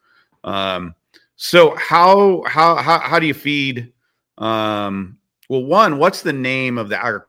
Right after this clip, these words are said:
product for Redmond salt that most people are gonna wanna use, and, and how do we feed that to make sure the animals get what they need?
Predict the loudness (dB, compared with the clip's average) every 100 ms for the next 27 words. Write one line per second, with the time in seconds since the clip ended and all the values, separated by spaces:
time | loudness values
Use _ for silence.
0 | _ _ _ -10 -8 -8 -10 -10 -8 -8
1 | -12 -10 -10 -12 -12 -12 -12 -14 -14 -14
2 | -12 -12 -14 -14 -10 -8 -8 -10 -14 -14
3 | -14 -12 -6 -4 -4 -6 -8 _ _ _
4 | _ -14 -10 -8 -8 -12 -16 -14 -12 -12
5 | -6 -4 -4 -6 -10 -10 -10 -10 -12 -10
6 | -8 -8 -12 -14 -12 -12 -14 -18 -20 -14
7 | -12 -12 -16 -16 -20 -20 -20 _